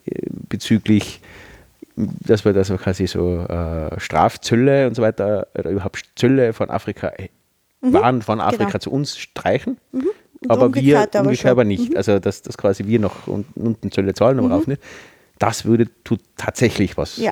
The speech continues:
Speaker 1: positiv bewirken, meines Erachtens. Ja,
Speaker 2: Glaub
Speaker 1: weil
Speaker 2: ich
Speaker 1: dann,
Speaker 2: auch.
Speaker 1: dann ist es interessant für Firmen da unten was aufzubauen und nicht nur die Low-Lawn, äh, Low-Tech-Geschichten,
Speaker 2: Mhm.
Speaker 1: sondern auch High-Tech-Geschichten langsam aufzubauen. Und das würde dann, dann geht auch keiner mehr wirklich freiwillig weg.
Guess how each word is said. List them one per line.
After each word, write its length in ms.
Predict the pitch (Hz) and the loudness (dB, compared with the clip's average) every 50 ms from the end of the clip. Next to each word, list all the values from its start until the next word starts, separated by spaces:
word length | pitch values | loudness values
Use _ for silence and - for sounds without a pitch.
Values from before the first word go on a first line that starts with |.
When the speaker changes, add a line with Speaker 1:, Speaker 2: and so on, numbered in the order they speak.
| - | 0
Speaker 1:
positiv 440 | - 123 123 135 131 113 113 104 - | 2 4 4 4 4 2 0 0 -2
bewirken, 380 | _ - 90 92 82 - - - | _ -2 -2 -2 -2 -4 -8 -12
meines 180 | - - - - | -12 -12 -12 -14
Erachtens. 320 | - - - - - - | -16 -16 -18 -20 -16 -8
Ja, 80 | - - | -2 0
Speaker 2:
Glaub 120 | - - 107 | 2 4 4
Speaker 1:
weil 60 | - | 4
Speaker 2:
ich 60 | - | 4
Speaker 1:
dann, 160 | 104 104 104 - | 4 2 2 2
Speaker 2:
auch. 40 | |
Speaker 1:
dann 240 | - 95 101 98 - - - - - | 0 -2 -2 -2 -6 -10 -14 -10 -6
ist 240 | - 131 - - 123 | -6 -6 -4 -4 -4
es 240 | 120 - - - - - - | -4 -4 -8 -14 -16 -14 -12
interessant 500 | 123 113 - 113 107 - 104 123 135 - | -8 -2 0 2 4 4 2 2 2 0
für 80 | 120 | -2
Firmen 180 | 110 123 113 110 | 0 0 2 2
da 60 | 101 107 | 2 0
unten 240 | 120 117 _ - | 0 -2 _ -6
was 100 | 104 113 | -6 -4
aufzubauen 640 | - - - - - 151 - 135 123 123 127 131 127 - _ - - - - - - - - - - | -2 -4 -4 -4 -4 -2 0 2 2 2 0 -2 -4 -8 _ -20 -20 -20 -20 -20 -20 -20 -20 -12 -6
und 180 | - 113 107 - | -6 -4 -2 0
nicht 160 | 120 113 113 | -2 0 0
nur 120 | 110 104 | -2 -2
die 120 | 95 - 98 | -2 -2 0
Low-Lawn, 580 | 98 110 123 131 131 123 120 117 117 117 117 | 2 4 4 4 4 4 4 2 2 0 0
äh, 640 | 107 101 104 107 104 104 104 - - 104 104 104 104 104 104 - - _ _ - - - - - | -2 -2 0 0 -2 -2 -2 -4 -4 -4 -6 -6 -8 -8 -10 -14 -20 _ _ -20 -20 -20 -18 -16
Low-Tech-Geschichten, 1040 | - - 101 107 110 120 - - 120 113 - - - - - - 262 277 277 320 | -14 -4 0 0 0 0 2 0 0 0 -2 -6 -6 -4 -2 0 2 4 4 2
Speaker 2:
Mhm. 40 | 349 | 2
Speaker 1:
sondern 260 | - - 131 120 113 | 0 -2 -2 -2 -2
auch 120 | - - | -2 0
High-Tech-Geschichten 800 | - 90 - - - 87 - - _ - - - - - - 98 | -2 -2 -2 -4 -6 -8 -8 -12 _ -16 -14 -14 -12 -10 -8 -6
langsam 360 | 95 95 95 - - 92 92 - | -6 -6 -6 -6 -6 -6 -4 -4
aufzubauen. 520 | - 95 - - - - - 76 82 87 | -4 -6 -6 -6 -8 -8 -8 -6 -6 -6
Und 160 | 87 92 - | -8 -6 -6
das 240 | 104 98 - - - | -6 -6 -6 -6 -4
würde 180 | 98 98 95 90 | -2 0 0 0
dann, 240 | - 92 90 90 - _ - - - - - - - - _ _ _ _ _ _ _ _ _ _ _ _ _ _ | 0 -2 -2 -4 -8 _ -20 -20 -20 -20 -20 -20 -20 -20 _ _ _ _ _ _ _ _ _ _ _ _ _ _
dann 160 | - 131 135 135 | 2 2 4 4
geht 240 | 127 123 113 - | 4 4 4 4
auch 100 | 95 - - | 2 0 2
keiner 200 | - 110 104 101 | 2 2 2 2
mehr 160 | 95 92 90 | 2 2 0
wirklich 220 | 98 - - 92 | -2 -2 -4 -8
freiwillig 340 | - - 71 80 80 - - - | -6 -4 -4 -2 -4 -4 -6 -10
weg. 140 | - - | -12 -12